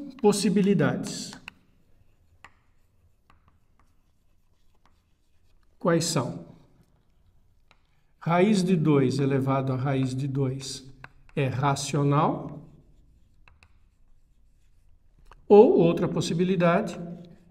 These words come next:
raiz de dois elevado à raiz de dois é irracional. Isso, essa questão é uma questão de lógica, porque o, o estudante não tinha que decidir A ou B, ele tinha que fazer um raciocínio lógico.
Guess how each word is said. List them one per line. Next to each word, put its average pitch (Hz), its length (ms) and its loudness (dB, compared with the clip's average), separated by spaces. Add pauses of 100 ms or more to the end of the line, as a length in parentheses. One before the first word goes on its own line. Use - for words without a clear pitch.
(120)
raiz 160 420 0
de 156 140 -2
dois 139 380 2
elevado 135 520 -2
à 123 40 -4
raiz 135 340 -6
de 175 140 -6
dois 156 420 0 (100)
é 147 360 -2 (500)
irracional. 165 840 0 (880)
Isso, - 340 0
essa 151 220 0
questão 226 300 4
é - 20 6
uma 190 80 4
questão 156 320 2
de 127 100 0
lógica, 135 760 4 (560)
porque 220 360 0
o, 185 120 6 (180)
o 160 60 4
estudante 190 440 6
não 247 140 8
tinha 302 160 4
que 285 80 2
decidir 196 720 2
A 170 140 8
ou 170 160 10
B, 143 160 6
ele 170 240 2
tinha 233 120 4
que - 80 -6
fazer 220 320 6
um 175 80 6
raciocínio 226 540 6
lógico. 147 500 6